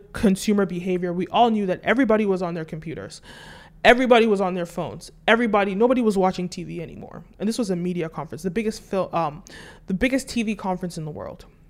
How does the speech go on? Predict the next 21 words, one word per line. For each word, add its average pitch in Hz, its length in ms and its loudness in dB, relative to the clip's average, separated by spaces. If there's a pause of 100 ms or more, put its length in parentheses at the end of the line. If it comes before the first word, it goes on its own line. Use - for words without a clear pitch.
(640)
mip 208 280 2
T - 140 -8
V. - 260 -14 (1400)
And 233 420 4 (120)
we 196 200 2
all 330 280 8
understood 214 420 0
that, 170 200 0
but 185 140 -2
the 214 80 -4
guy 247 320 -4
was 196 200 -2
saying, 196 260 -6
"Guys, 185 360 -6
we 190 180 -6
have 214 260 -4
to 269 80 -6
figure 196 420 -4
out 165 300 -6
a 170 40 -8
way 175 480 -4